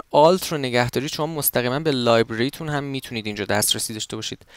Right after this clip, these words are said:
هرچند که توی همون فولدر هومتون لایبرری هست.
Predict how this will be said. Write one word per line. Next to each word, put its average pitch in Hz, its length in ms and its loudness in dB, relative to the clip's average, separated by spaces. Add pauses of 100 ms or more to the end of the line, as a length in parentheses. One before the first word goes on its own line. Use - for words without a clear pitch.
(140)
هرچند 180 360 0
که 165 60 -8
توی 160 180 -8
همون 147 180 -6
فولدر 123 340 -4
هومتون 127 720 -10 (340)
لایبرری 110 580 -2
هست. 107 380 -6